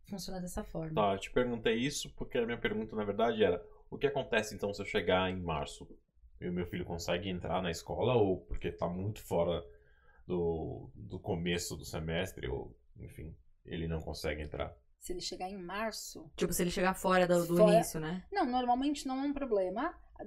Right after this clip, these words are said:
Speaker 1: Só, só é um problema se ele chega, por exemplo, muito perto do fim do semestre. Então, por exemplo, é um problema se ele chega, é, vou chegar lá em maio.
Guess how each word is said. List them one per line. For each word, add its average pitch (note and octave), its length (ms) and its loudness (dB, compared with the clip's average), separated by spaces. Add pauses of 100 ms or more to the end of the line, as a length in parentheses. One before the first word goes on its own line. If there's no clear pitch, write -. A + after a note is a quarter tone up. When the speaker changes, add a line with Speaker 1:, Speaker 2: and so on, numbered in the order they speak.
(180)
Speaker 1:
Só, A#3 200 2 (180)
só - 160 0
é C4+ 80 4
um E4+ 80 2
problema C#4+ 340 0
se C#4 120 -6
ele B3+ 80 -4
chega, B3+ 280 -4
por A#3+ 120 -8
exemplo, A3 240 -8
muito C#4 220 -2
perto B3+ 260 -4
do A#3+ 80 -10
fim - 160 -12
do A#3 80 -10
semestre. F3+ 680 -10
Então, F#3+ 340 -8
por G#3+ 120 -8
exemplo, F#3 280 -6
é F#3 40 -4
um F#3+ 60 -8
problema A3 360 -2
se B3 100 -8
ele B3 80 -6
chega, A3 420 -2 (400)
é, F#3+ 540 0
vou G#3 100 -2
chegar G#3+ 340 -2
lá A3 340 2
em A#3 600 -10
maio. F3+ 600 0